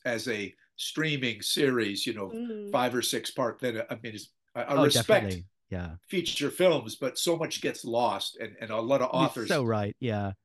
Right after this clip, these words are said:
Speaker 3: I think
Speaker 1: So I would
Speaker 3: often, you know, it, a short story to a film is much more successful because they can really, you know, um,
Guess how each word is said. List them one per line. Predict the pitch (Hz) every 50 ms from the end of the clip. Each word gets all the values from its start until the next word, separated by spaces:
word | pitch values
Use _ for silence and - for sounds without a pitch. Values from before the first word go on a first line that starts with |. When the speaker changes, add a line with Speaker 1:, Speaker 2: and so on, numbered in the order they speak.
| _ _ _ _ _ -
Speaker 3:
I | 131
think | 127 160 160 156
Speaker 1:
So | - 135 131
I | 151 -
would | 160 151 175
Speaker 3:
often, | 156 143 131 123 117 - - _ _ _ _ _
you | - 180 151
know, | 135 127
it, | - 147 151 - _ _
a | 139 135
short | - - - - 170 156 151 -
story | - - - 156 143 151 156 151 131 113 113
to | - - 123 110
a | 107
film | - - 127 113 104 104 104 101 101 -
is | 131 117
much | - 113 - - -
more | 120 113
successful | 104 - - - - 139 127 127 - - 117
because | 98 107 - 123 104
they | 110 113 110
can | - 113 113 110
really, | 113 117 120 123 127 123 120 117 113 113 110 104 - - - - - _ _ -
you | 143 123
know, | 113 110 110 117 - -
um, | 120 120 113 113 110 107 104 104 107